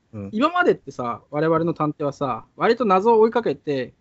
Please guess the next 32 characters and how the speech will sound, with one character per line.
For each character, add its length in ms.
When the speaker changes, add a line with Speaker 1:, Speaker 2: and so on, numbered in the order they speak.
Speaker 2:
巧 240
妙 260
な 140
仕 100
掛 140
け 100
が 100
あ 40
る 80
け 100
ど、 140
そ 100
れ 140
を 100
か 160
い 60
く 100
ぐ 100
っ 40
て、 340
謎 300
を 140
こ 200
う、 40
Speaker 1:
う 20
ん。 40
Speaker 2:
ま 80
あ、 20
一 60
個 140
一 180
個、 260